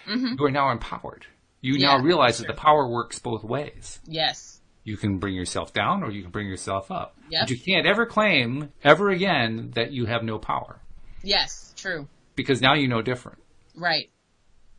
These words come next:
Speaker 2: So, yes, it's annoying to know that you brought yourself into that place.
Speaker 1: Yeah, a little bit.
Speaker 2: But on the other hand, it's really cool to know that you'll never have to go there again if you don't want to.
Speaker 1: Facts.
Speaker 2: In fact, I'd say it's more than cool. It's,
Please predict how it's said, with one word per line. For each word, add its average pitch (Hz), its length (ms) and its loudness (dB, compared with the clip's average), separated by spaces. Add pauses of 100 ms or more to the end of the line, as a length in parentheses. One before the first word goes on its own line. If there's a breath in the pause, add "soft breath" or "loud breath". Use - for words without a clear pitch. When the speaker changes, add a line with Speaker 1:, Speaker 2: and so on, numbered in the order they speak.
(800)
Speaker 2:
So, 117 220 -2
yes, 180 360 4
it's 175 140 -4
annoying 151 440 2
to 131 100 -4
know 123 260 0
that 127 140 -4
you 110 100 -6
brought 98 180 -6
yourself 98 360 -6
into 85 140 -10
that 85 200 -6
place. 85 400 -10 (180)
Speaker 1:
Yeah, 302 360 2
a - 40 -12
little 311 180 2
bit. 233 280 0 (320)
Speaker 2:
But 165 160 6
on 151 120 8
the 151 80 4
other 180 140 2
hand, 127 300 0
it's 110 160 -8
really 160 200 0
cool 185 240 -4
to 127 60 -4
know 101 220 -2
that 101 220 -8
you'll 110 180 -8
never 139 200 -2
have 127 180 -4
to 127 60 -18
go 127 140 -6
there 107 160 -4
again 131 220 -6
if 104 100 -12
you 87 60 -10
don't 90 140 -6
want 123 200 -10
to. - 100 -18 (480)
Speaker 1:
Facts. - 520 -4 (1400)
Speaker 2:
In 107 60 -20
fact, 92 220 -6
I'd 98 120 -6
say 95 120 -8
it's - 120 -12
more 98 140 -10
than 78 100 -16
cool. 95 300 -10
It's, - 140 -18